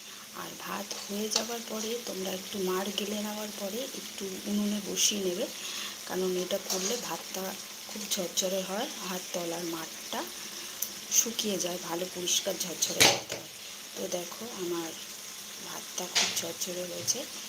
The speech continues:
তো এটা তোমাদের সাথে একটু শেয়ার করলাম, তোমরা এরকমভাবে করবে।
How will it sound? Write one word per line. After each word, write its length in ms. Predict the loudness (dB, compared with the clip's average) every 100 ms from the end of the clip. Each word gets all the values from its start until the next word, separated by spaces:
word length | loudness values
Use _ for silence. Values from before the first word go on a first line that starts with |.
| -8 -8 -4
তো 80 | -2 -2 -2 -4 -6 -2 6
এটা 140 | 8 8 4
তোমাদের 320 | 2 4 6
সাথে 180 | 6 6 0
একটু 140 | 0 4 4
শেয়ার 220 | 2 -2 -4
করলাম, 280 | -4 -2 -4 -2
তোমরা 260 | -2 -2 -4 -6 6 8 8 4 -4 -6 -6 -4 -2
এরকমভাবে 520 | 0 0 0 0 -2 -2
করবে। 300 | -4 -2 -2